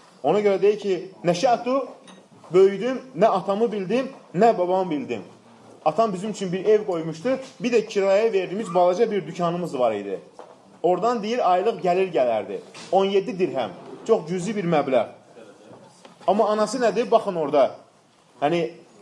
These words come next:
İmam Əhmədi belə imam olmasına, təqvalı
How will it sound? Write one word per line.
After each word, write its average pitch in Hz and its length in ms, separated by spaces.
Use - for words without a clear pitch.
İmam 214 260
Əhmədi 202 420
belə 214 420
imam 214 300
olmasına, 180 680
təqvalı 185 460